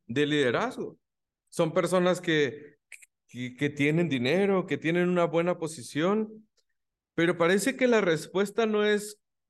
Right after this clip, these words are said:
tan favorable. Como que las personas no anhelan estar en esa posición.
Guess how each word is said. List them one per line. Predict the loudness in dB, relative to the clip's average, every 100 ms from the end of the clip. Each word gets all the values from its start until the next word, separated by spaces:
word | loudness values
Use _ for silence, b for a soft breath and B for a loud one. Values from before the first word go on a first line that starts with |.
| _
tan | -6 -4 -6 -6
favorable. | -4 -4 -4 -6 -8 -12 -14 -20 _ _ _ _ _ _ _
Como | -4 0
que | 2
las | 0
personas | 0 0 2 4 4
no | 4 2
anhelan | 2 2 2 2 0 -2
estar | -6 -6 -6 -2 -2 -2
en | -2 0
esa | -2 -6
posición. | -8 -8 -12 -8 -8 -8 -16